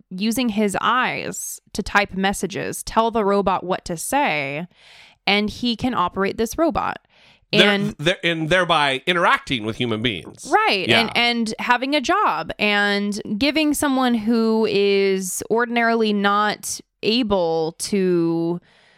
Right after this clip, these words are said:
Speaker 1: be a part of the community is able to now be
Speaker 2: Yeah.
Speaker 1: a part of the community.
Speaker 2: It's awesome.
Speaker 1: And there's also people with spinal cord injuries that are able to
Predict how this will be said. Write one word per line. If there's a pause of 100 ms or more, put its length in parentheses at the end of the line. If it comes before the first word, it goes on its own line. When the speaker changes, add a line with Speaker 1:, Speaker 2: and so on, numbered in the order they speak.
(540)
Speaker 1:
be
a
part
of (200)
the
community
is
able
to
now
be
Speaker 2:
Yeah.
Speaker 1:
a
part
of
the
community.
Speaker 2:
It's
awesome.
Speaker 1:
And
there's
also
people
with
spinal
cord
injuries
that
are
able
to